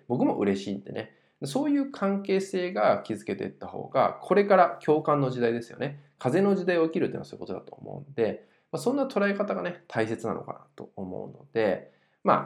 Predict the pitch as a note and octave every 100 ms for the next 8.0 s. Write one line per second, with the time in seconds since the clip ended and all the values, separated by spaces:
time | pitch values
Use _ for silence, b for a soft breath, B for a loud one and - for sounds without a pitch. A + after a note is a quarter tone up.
0 | - - F#3+ F2+ F2+ F2+ F#2+ F#2 F#2 F2+
1 | - A#2+ G#2+ B2 D3+ G#2+ - F2+ - B2
2 | C3+ C#3 - - - - F#2 - G#3+ B2
3 | - - C#3+ - B3+ - - - - -
4 | C3+ G2+ F#2+ - - F2+ - E2 D#2+ D#2+
5 | F#2 F#2 - - - - - - B2 F#2
6 | - - - C3 C#3+ F2 - _ _ -
7 | G#2 G#2 G2+ G2 - G2 G#2+ C3+ F2 -